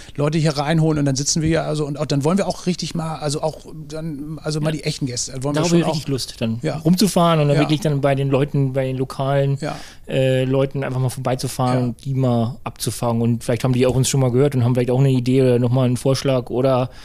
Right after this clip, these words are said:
Speaker 2: äh, einfach auch mal denen ihre Meinung zu gewissen Themen einfach zu hören. Das finde ich, glaub ich, da bin ich echt gespannt, weil da, glaub ich, haben wir echt n-, tolle Leute bei uns im Ort, äh, die auch wirklich gute Meinungen haben zu
Speaker 1: Ja.
Speaker 2: den Themen.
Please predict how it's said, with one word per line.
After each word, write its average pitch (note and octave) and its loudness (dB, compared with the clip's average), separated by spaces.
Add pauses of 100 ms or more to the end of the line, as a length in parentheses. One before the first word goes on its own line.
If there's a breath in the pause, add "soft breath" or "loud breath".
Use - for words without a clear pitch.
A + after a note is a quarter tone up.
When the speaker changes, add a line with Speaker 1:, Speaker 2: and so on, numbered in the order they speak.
(260 loud breath)
Speaker 2:
äh, - -2
einfach C3 0
auch C3 0
mal C3 0
denen C3+ -2
ihre C3 -4
Meinung B2 2
zu A#2+ -4
gewissen A#2+ 0
Themen A#2 0
einfach A2 -6
zu - -6
hören. A2+ 0
Das A2 -4
finde B2 0
ich, A2 -2
glaub B2 -2
ich, A#2 -6
da B2 -6 (260)
bin B2 -2
ich A2 -4
echt A2 -8
gespannt, - -6
weil A2+ -2
da, A#2 -2 (220)
glaub A#2 -2
ich, A#2 -4
haben A#2+ -2
wir A#2+ 0
echt - -8 (640 loud breath)
n-, B2+ 2 (220)
tolle D#3 2
Leute C#3+ 2
bei B2 0
uns A#2 0
im A#2 -4
Ort, A#2+ -2
äh, B2 -2
die A#2+ -6
auch A#2+ -6
wirklich - -8 (400)
gute C3+ 2
Meinungen A#2 0
haben A2 -4
zu - -8
Speaker 1:
Ja. A#2 -6
Speaker 2:
den A2+ -8
Themen. A#2+ -8